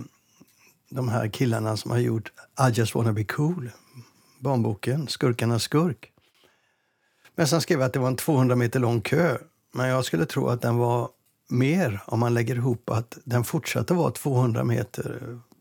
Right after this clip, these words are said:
över en timme, så folk kom till hela tiden. Och de som stod längst fram hade då stått i tre, fyra timmar innan de fick, eh,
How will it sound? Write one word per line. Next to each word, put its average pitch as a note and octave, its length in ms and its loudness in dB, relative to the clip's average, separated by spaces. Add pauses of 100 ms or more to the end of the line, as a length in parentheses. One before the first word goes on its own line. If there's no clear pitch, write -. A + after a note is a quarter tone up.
(220)
över A#2 220 0
en A2+ 120 -4
timme, A2+ 380 0
så - 140 -6
folk - 240 -6
kom - 160 -2
till D3+ 220 -2
hela C#3 220 0
tiden. C3 280 -8 (1120)
Och - 340 -10
de C#3+ 140 6
som D3+ 100 2
stod E3 200 4
längst C#3+ 260 2
fram C3+ 280 2
hade B2+ 260 0
då C3 180 -2
stått - 540 -4 (500)
i A#2+ 180 -2
tre, - 640 -2
fyra A#2+ 300 0
timmar B2 340 0
innan A#2+ 260 0
de A#2+ 160 -4
fick, - 560 -12
eh, A#2 240 -6